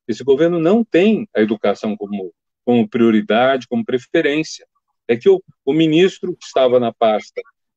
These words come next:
ele fez tanta bobagem, vamos dizer isso com, com a palavra certa, tanta bobagem, que acabou quebrando a,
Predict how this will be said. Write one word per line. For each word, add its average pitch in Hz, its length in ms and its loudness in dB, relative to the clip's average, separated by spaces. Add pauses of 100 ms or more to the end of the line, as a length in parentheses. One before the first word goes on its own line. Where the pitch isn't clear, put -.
ele 156 340 -2 (400)
fez - 240 -2
tanta 170 640 2 (580)
bobagem, 196 600 2
vamos 147 240 -2
dizer 139 200 -2
isso 151 140 -8
com, 123 200 -8 (280)
com 120 80 -2
a 113 80 -2
palavra 113 480 0
certa, 165 360 -4 (460)
tanta 240 300 2
bobagem, 175 640 0 (480)
que 208 340 0
acabou 220 640 4 (400)
quebrando 196 680 2
a, 226 340 2